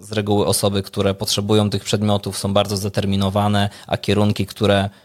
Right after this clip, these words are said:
wymagają wysokich wyników na maturze, no to też, y, no, w-, muszą być wysokie, nie, te wyniki. Mm, więc, e, więc coś takiego.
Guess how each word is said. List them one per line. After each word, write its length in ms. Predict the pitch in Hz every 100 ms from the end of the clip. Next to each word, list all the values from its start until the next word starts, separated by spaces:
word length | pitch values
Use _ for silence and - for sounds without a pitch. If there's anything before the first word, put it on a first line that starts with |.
| _ _ -
wymagają 580 | 104 101 101 110 107
wysokich 400 | 101 - 107 107
wyników 340 | 104 110 104 110
na 100 | 107
maturze, 520 | 107 104 110 113 113
no 100 | 104
to 160 | - 101
też, 460 | 104 - - - _ _ - - _
y, 40 | 92 95 95
no, 220 | 95 104 101
w-, 300 | 95 - 104
muszą 340 | 123 127 113
być 120 | 107
wysokie, 380 | 104 113 107 -
nie, 120 | 90 107
te 100 | 92
wyniki. 440 | 104 - - - - - - - -
Mm, 280 | 95 101 98
więc, 520 | 101 107 113 107 -
e, 420 | 107 104 104 104 104
więc 240 | 110 -
coś 200 | - 127
takiego. 420 | 127 120 113 185